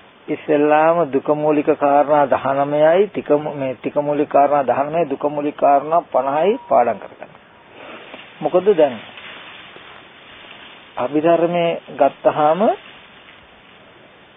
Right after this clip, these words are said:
ම්, දැන් ප ဋ ාණ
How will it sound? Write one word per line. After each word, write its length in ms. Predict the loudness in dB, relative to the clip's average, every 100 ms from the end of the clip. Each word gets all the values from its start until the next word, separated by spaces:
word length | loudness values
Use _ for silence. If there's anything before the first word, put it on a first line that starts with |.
| -20 _ -20
ම්, 540 | -16 -14 -14 -16 -20 -20 -20 -20 -20 -20 -20 -20 -20 -20 -20
දැන් 160 | -6 -2
ප 80 |
ဋ ාණ 60 | -2